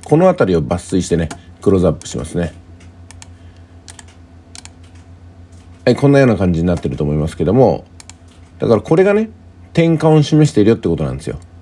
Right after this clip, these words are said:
もうその転換をなぜ示しているのかってことは前回の動画でお知らせしましたので、ここではあえて言いませんけども、そうなるとですね、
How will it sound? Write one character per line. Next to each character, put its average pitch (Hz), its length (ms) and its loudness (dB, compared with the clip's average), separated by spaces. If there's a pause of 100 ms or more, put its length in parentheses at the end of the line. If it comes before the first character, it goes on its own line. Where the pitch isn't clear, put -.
(520)
も 135 380 2
う - 40 -20
そ 180 100 0
の 180 80 4
転 165 220 2
換 160 180 2
を 165 320 2
な 156 120 4
ぜ 120 200 2
示 104 200 0
し 101 60 -6
て - 80 -2
い - 20 -2
る 92 60 -2
の 87 60 -2
か 92 100 -2
っ - 20 -8
て 90 100 -4
こ 87 60 -2
と 78 60 -2
は 80 80 -2
前 101 160 0
回 80 140 -4
の 78 80 -2
動 76 100 -2
画 78 80 -2
で 78 60 -2
お 78 80 -2
知 - 100 -8
ら 76 80 -2
せ 76 60 -14
し - 60 -8
ま 82 80 -4
し 80 60 -14
た - 80 -8
の 80 80 -4
で、 135 140 0
こ - 140 -18
こ 117 80 0
で 107 80 4
は 87 120 2
あ 90 60 0
え 85 80 -2
て - 80 -12
言 87 100 -4
い 87 60 -4
ま 82 60 -4
せ 90 160 -2
ん 80 60 -2
け 69 80 -6
ど 62 80 -6
も、 98 260 -2 (280)
そ 165 220 0
う - 20 2
な 208 100 4
る - 80 0
と 101 100 0
で 85 60 0
す - 100 -10
ね、 82 180 -4